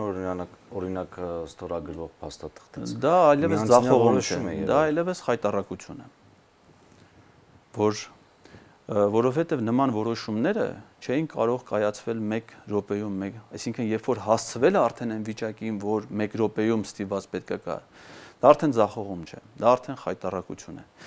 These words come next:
Speaker 2: Իսկ եթե նախարարը պաշտոնանկ է արվում հենց դրա համար, ապա ես չգիտեմ, թե ինչ է մտածում նախարարի անմիջական ղեկավարը։ Այն էլ արտաքին քաղաքականության առումով, երբ որ բոլոր ժամանակներում, բոլոր երկրներում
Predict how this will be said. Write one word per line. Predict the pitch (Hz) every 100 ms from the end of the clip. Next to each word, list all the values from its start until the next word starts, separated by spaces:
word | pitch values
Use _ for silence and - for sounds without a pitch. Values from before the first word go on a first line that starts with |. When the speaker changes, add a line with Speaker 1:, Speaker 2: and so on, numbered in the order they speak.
| - - 104
Speaker 2:
Իսկ | 139
եթե | 131 147 143 - - 110
նախարարը | 113 127 143 147 104 101 - - -
պաշտոնանկ | 113 - 120 131 120
է | 107
արվում | 104 104 95
հենց | 95 104
դրա | 107 196 196
համար, | 107 90 - - _ _ - _ _ - -
ապա | 107 110
ես | 110
չգիտեմ, | 123 117 143 139
թե | 120
ինչ | 117
է | 110
մտածում | 107 107 101 120
նախարարի | 98 - 101 104
անմիջական | 110 104 113 - 120 104
ղեկավարը։ | 82 - 85 - _ _ _ _ - - -
Այն | 110 117
էլ | 127 _ - - - -
արտաքին | - 110 151 151
քաղաքականության | 95 92 95 95 95 95 - 104 92
առումով, | 101 101 131 127
երբ | 90 -
որ | 98 107
բոլոր | 104 113 156
ժամանակներում, | 117 117 113 107 110 107 117 143 - - - - - -
բոլոր | 107 104 120
երկրներում | 127 127 135 127 127 131 135